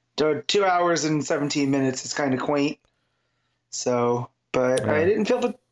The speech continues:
Speaker 1: feel the time at all. It was very well paced. I, I like that, uh, Alexander Payne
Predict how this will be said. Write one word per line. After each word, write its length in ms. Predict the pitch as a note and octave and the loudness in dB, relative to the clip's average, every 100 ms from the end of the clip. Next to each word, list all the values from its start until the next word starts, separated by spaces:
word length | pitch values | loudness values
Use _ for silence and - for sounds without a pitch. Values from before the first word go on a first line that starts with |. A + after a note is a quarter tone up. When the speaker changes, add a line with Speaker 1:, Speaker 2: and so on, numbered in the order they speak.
| - | -2
Speaker 1:
feel 120 | G#3+ | 0
the 60 | A3 | 2
time 240 | A3 G3 | 0 0
at 60 | G3 | 2
all. 200 | F#3 D3+ | 2 2
It 40 | |
was 100 | D3 | 0
very 180 | C#3+ D#3 | 2 2
well 160 | D#3 D#3 | 2 0
paced. 400 | D#3 D#3 D3 - | 0 0 -2 -2
I, 220 | C#3 C#3 - _ _ _ _ | -2 -2 -8 _ _ _ _
I 60 | - | -2
like 220 | E3 E3+ | 0 0
that, 340 | E3 D3 C#3+ C#3+ | 0 2 0 0
uh, 40 | |
Alexander 580 | C#3+ C#3 C#3+ C#3 C#3+ C3+ | 0 2 0 0 0 0
Payne 340 | C#3+ C#3+ D3 | 0 0 -2